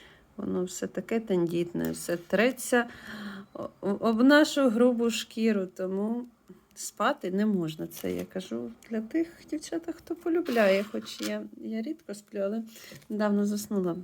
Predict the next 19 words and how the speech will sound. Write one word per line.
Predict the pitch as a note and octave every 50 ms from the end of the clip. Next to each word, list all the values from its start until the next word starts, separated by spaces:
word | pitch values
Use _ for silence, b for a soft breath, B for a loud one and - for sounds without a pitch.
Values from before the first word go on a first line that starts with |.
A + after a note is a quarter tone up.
| - _
В | - -
сережках | F#3+ F3+ F3+ A#3 D#4 D#4 - - - - E3 D#3+ - - - - _ _
не | F3 E3+ F3+ G3+ B3
можна, | C#4+ C#4+ C4 A#3+ G#3 G3+ F#3+ - A3+ A3+ B3 C4
не | C4 C4 B3+
можна. | B3+ A#3 G#3+ G3 F#3+ F#3+ - A3 A#3+ C4+ C4 B B B B B B B B B B B _ -
Так, | G#3+ G3 F3+ F3+ -
із | - A3 G#3+ -
топазів | - C4 B3 B3+ - G4+ A#4 G#4 - C#4 B3 G3
є | G3+ F#3 A3 B3 D4 D4+ C#4+ - - -
о-, | G#3+ G#3 G3+ G3 G3 G3 G3 - -
ось | A#3 A#3 A#3 A3+ -
такому | - - A3+ A3 - A#3+ A#3 A3+ A3+ G#3+
варіанті | G3+ G#3 G#3+ G#3+ G#3+ G#3+ G#3+ G#3 G3+ G#3 G#3
чокер | G#3 - - A#3+ A3 A3 - G#3 G3+ G3+ G#3
коротенький | - A3 A3 A3 A3 A3 - F#4 G#4 G#4 E4 - - G3+ F#3
зі | F3 F3+ F3+
срібними | - - A#3+ A3+ A#3+ G#3 G#3+ A3 G#3 G#3 G#3 G3+
кульками. | G3+ - - G3+ F3+ - - - D#3+ D#3 D#3 D3+ -